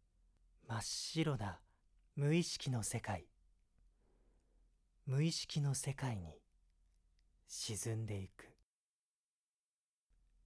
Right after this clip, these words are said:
沈んでいく。深い深い脳の一番奥。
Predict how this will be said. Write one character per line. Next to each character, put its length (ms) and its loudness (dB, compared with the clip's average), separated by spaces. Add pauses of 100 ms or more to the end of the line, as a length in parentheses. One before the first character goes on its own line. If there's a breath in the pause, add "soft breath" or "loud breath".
沈 580 -2
ん 120 -2
で 160 -4
い 100 -8 (100)
く。 80 -20 (1500)
深 400 0
い 220 0
深 400 -4
い 180 0 (120)
脳 260 6
の 180 2
一 280 -4
番 400 4
奥。 320 -6